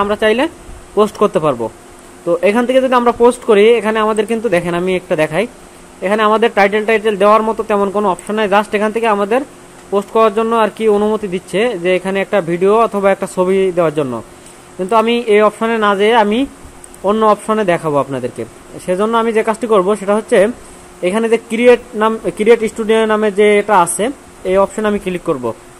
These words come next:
আর আমরা যদি মোবাইলের মাধ্যমে এ করি, তাহলে আমরা এই create studio নামের একটা apps পেয়ে যাবো Play স্টোরে। তো সেই ক্ষেত্রে আমি এই Create Studio নামে যে অ্যাপসটি আছে, এখানে আমি click করলাম। যেহেতু আমার এখানে apps না, এখানে সরাসরি আমার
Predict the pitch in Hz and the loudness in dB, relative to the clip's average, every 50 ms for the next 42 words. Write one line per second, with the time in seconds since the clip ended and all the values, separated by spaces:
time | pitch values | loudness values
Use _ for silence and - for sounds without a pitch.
0 | - - - - - 160 160 190 202 208 220 214 226 208 214 240 254 254 254 - | -20 -20 -20 -14 -6 -2 0 0 2 0 0 -2 -2 -4 -2 -2 -2 -2 -4 -8
1 | - - - - - - - 160 185 202 196 220 220 226 220 226 220 226 226 196 | -20 -20 -20 -20 -20 -12 -6 -4 -2 2 4 4 4 4 4 2 2 0 0 0
2 | 226 233 233 233 226 220 214 226 196 180 208 226 226 202 196 208 208 190 190 196 | -2 0 0 0 0 0 2 2 2 2 2 2 0 0 2 2 2 2 2 0
3 | 214 202 202 - 208 208 214 214 202 208 - - 208 190 202 202 208 196 196 196 | -2 -2 -2 -2 0 0 0 0 0 -4 -8 -6 -2 0 2 2 2 2 0 -2
4 | 202 202 196 196 - 220 165 - - 185 190 190 - - - - - 185 190 175 | 0 -2 -2 0 0 -2 -2 0 0 0 0 0 -2 -6 -12 -4 0 0 2 2
5 | 165 160 160 151 160 165 170 156 147 - 143 123 120 107 104 - - - - - | 2 2 2 2 2 2 2 2 0 -2 -6 -6 -6 -6 -8 -12 -20 -20 -20 -20
6 | - - - - - - - - - - - - - - - - - - - - | -20 -20 -20 -20 -20 -20 -20 -20 -20 -20 -20 -20 -20 -20 -20 -20 -20 -16 -12 -8
7 | 147 202 208 202 226 220 254 240 220 214 220 226 220 220 - 220 214 226 214 220 | -2 -2 0 0 2 2 4 4 4 4 4 0 -2 -2 -2 0 0 0 2 0
8 | 220 208 - - 214 202 214 208 208 208 208 208 208 185 190 208 208 202 190 180 | -2 -6 -6 -6 -2 0 0 0 2 0 -2 -2 -2 0 0 2 2 2 0 0
9 | - - - - 208 202 175 156 - 180 185 214 202 175 - 190 190 190 185 185 | -2 -6 -8 -4 -2 -2 -2 -2 -2 -2 0 0 -2 -2 -4 -4 -4 -2 -4 -4
10 | 180 - 180 180 175 - 175 151 160 185 202 190 165 175 175 175 185 175 180 180 | -4 -4 -6 -4 -4 -2 -2 -2 -2 -2 -4 -4 -6 -6 -6 -4 -4 -4 -2 -2
11 | 180 175 185 185 196 196 - 170 175 170 - - - 156 170 226 - - - - | -4 -4 -4 -6 -6 -4 -2 -2 -4 -4 -4 -8 -8 -6 -6 -6 -8 -12 -20 -20
12 | - - - - 170 160 180 185 175 175 175 175 175 180 185 190 185 185 185 185 | -20 -20 -14 -10 -8 -6 -6 -6 -4 -4 -4 -4 -4 -4 -4 -4 -2 -2 -2 -2